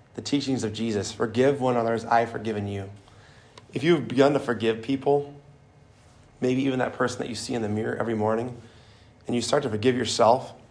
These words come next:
you will realize how powerful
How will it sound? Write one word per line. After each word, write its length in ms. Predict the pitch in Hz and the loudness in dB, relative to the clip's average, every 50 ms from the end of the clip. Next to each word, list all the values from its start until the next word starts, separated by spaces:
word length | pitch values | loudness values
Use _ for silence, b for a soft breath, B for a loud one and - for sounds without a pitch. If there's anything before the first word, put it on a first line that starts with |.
| - - _ _ _ - _ _ _ _ _ - - _ - - - | -20 -20 _ _ _ -20 _ _ _ _ _ -20 -20 _ -20 -18 -10
you 160 | - 120 131 135 | -4 0 4 6
will 140 | 147 139 | 6 6
realize 480 | 117 113 120 120 117 117 113 110 110 - B B B B B B B B B - | 6 6 6 6 6 6 4 4 0 -4 B B B B B B B B B -4
how 240 | - - 127 - - - | 4 6 6 6 4 0
powerful 880 | - - - - 117 123 127 123 110 - - 110 104 98 95 - - | -8 -6 0 2 2 4 4 2 0 0 0 0 0 0 0 -4 -10